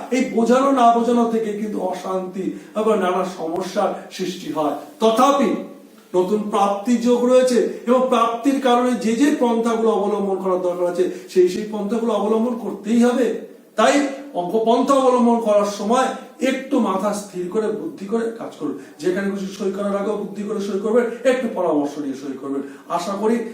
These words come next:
মাসটি অবশ্যই ভালো যাবে। এবার আসি সিংহ রাশিতে। সিংহ রাশির জাতক জাতিকাদের হচ্ছে রবি অধিপতি।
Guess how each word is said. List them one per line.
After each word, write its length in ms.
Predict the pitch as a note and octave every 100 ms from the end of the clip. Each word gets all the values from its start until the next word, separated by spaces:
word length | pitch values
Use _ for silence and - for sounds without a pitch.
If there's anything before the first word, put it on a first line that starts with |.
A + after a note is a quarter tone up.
| -
মাসটি 360 | E3+ E3 - F#3
অবশ্যই 440 | D#3+ D#3+ F3+ A#3
ভালো 200 | A3 D3
যাবে। 220 | C3 B2+ A#2 - - - _ _ - - -
এবার 200 | G#3 A3+
আসি 200 | A3+ -
সিংহ 360 | A3+ - A#3 G#3+
রাশিতে। 580 | F3+ - - G3+ G3+ - - - - - _
সিংহ 300 | - B3 C4+
রাশির 300 | D4 B3+ D4+
জাতক 360 | G#3+ G#3+ B3+ A#3+
জাতিকাদের 540 | B3 A#3 A#3+ B3 B3+ B3 - - - - - _ _ _ _ _ _
হচ্ছে 340 | A#3 A3+ C4+ B3
রবি 320 | G3 G#3+ A#3+
অধিপতি। 640 | A#3 G#3 E3 C#3+ C3+ A#2+